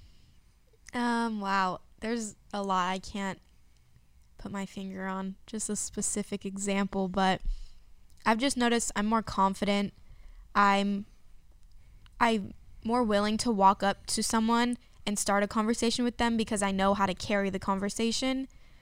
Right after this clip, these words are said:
just because I'm not as awkward anymore. I can pay attention to body language. I listen, um,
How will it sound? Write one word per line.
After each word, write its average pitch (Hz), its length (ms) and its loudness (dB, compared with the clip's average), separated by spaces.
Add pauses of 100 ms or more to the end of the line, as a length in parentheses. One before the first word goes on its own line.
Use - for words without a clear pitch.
(240)
just - 220 -4
because 196 600 -2 (160)
I'm 202 140 0
not 196 180 2
as 185 140 -4
awkward 196 340 4
anymore. 190 420 2
I 190 140 4
can 190 260 -6
pay 190 200 -2
attention 196 360 -4
to 196 60 0
body 185 340 2
language. 190 400 -2
I 185 100 0
listen, 214 640 0 (540)
um, 190 380 -2